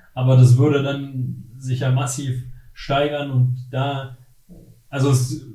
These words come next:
schon so, dass du jetzt null finanzielle Bedenken so.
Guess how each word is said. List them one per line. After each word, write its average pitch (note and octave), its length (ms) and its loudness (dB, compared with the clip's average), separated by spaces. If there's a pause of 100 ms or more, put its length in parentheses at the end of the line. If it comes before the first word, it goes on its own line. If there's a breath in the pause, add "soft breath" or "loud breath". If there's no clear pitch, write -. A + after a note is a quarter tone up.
schon E3 300 6
so, C3+ 160 0
dass B2 240 -2
du B2 80 -2
jetzt - 220 -8
null C#3+ 320 -2
finanzielle C3 680 -2 (1040)
Bedenken B2+ 440 0
so. - 240 -10